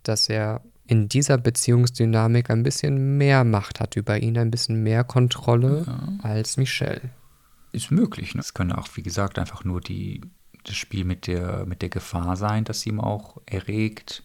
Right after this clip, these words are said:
Speaker 1: Mhm.
Speaker 2: Ich glaub, da läuft auch viel unterbewusst, ne? Also ich kann mir vorstellen, wenn man ihn jetzt fragen würde, würde er selber gar nicht vielleicht sagen, warum er das jetzt gemacht hat, so, sondern es ist sehr,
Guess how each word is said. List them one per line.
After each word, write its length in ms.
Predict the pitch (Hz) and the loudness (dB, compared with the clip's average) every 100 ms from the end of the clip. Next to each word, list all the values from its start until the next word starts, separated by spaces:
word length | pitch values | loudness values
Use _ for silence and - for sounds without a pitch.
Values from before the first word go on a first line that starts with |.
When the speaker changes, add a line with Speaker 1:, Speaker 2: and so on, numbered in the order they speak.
| - | -2
Speaker 1:
Mhm. 380 | 123 107 101 120 - | 0 2 0 -4 -8
Speaker 2:
Ich 80 | - | -2
glaub, 200 | 117 - | -2 0
da 100 | 101 95 - | -2 -2 -4
läuft 400 | 104 104 101 98 | -4 -2 -2 -4
auch 40 | |
viel 220 | - 98 | -6 -4
unterbewusst, 960 | 110 165 - 110 78 87 - - - - _ - | 0 0 0 -4 -6 -6 -8 -10 -12 -16 _ -8
ne? 140 | - 214 | -4 -2
Also 200 | 127 - | -2 -4
ich 300 | - - - | -10 -10 -2
kann 100 | 92 | -2
mir 60 | |
vorstellen, 340 | - 95 - 92 | -2 -4 -2 0
wenn 80 | |
man 120 | 87 87 | 0 0
ihn 60 | |
jetzt 120 | 90 - | -2 -6
fragen 380 | - 127 104 | -2 0 2
würde, 340 | 98 98 92 90 | 2 0 -2 -4
würde 200 | 98 95 | -2 2
er 180 | 92 90 | 2 0
selber 400 | 95 95 95 90 | 0 0 -2 -2
gar 200 | - 92 | -4 -4
nicht 200 | 90 - | -4 -8
vielleicht 320 | - 92 - | -6 -6 -2
sagen, 500 | - 95 95 85 85 | 0 0 0 -4 -4
warum 320 | 123 98 95 | -4 0 0
er 120 | 92 - | -2 -4
das 220 | 95 - | -6 -6
jetzt 240 | - - | -8 -6
gemacht 400 | 90 87 - - | -4 -4 -6 -10
hat, 280 | 123 - - | -12 -12 -12
so, 180 | 90 - | -8 -8
sondern 340 | 113 98 92 - | -6 -6 -4 -6
es 140 | - | -6
ist 220 | - - | -8 -8
sehr, 320 | - 95 90 | -6 -6 -6